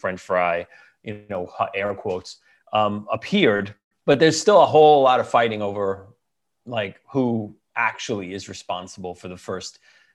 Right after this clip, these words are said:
dropping of the basket into the oil. Certainly not the kid from your story. He, he did, he doesn't factor into this.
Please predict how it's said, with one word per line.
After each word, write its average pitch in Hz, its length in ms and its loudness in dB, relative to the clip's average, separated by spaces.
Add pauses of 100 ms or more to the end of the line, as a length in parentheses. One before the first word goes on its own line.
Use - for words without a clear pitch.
(460)
dropping 98 380 -2
of 90 100 -10
the 92 80 -8
basket 87 680 -10
into 98 360 -10
the 90 140 -8
oil. 85 340 -8 (160)
Certainly 127 360 -2
not 104 240 -6
the 98 80 -12
kid 101 240 -6
from 92 160 -12
your 90 100 -12
story. 82 380 -10
He, 101 260 -8
he 95 220 -12
did, 95 280 -12
he 127 120 -2
doesn't 120 220 0
factor 110 420 -6
into 90 220 -10
this. - 320 -20